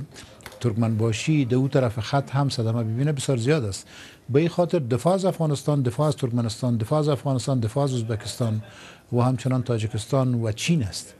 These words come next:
و ایران. به این خاطر اینا کلشان باید مشارکت داشته باشند و حتی پاکستان. اه، ولی ترکمنستان یک کشور هست که همیشه رابطه حسنه با ما داشته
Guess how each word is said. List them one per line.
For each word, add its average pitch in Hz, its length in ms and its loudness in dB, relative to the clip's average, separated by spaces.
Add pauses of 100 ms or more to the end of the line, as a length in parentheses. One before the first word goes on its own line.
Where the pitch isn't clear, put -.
(380)
و 123 60 2
ایران. 120 500 4 (120)
به 131 120 2
این 165 80 4
خاطر 180 480 0
اینا 147 420 2
کلشان 170 360 -2
باید 131 160 2
مشارکت 123 480 -2
داشته 143 280 -2
باشند 139 400 -2 (460)
و 131 200 6
حتی 147 240 2
پاکستان. 120 560 0 (920)
اه، 123 80 0 (640)
ولی 151 140 4
ترکمنستان 147 680 2
یک 170 120 2
کشور 165 340 0
هست 156 440 2
که 160 80 2
همیشه 135 260 2
رابطه 135 400 2
حسنه 131 260 0
با 165 120 2
ما 135 160 2
داشته 135 460 0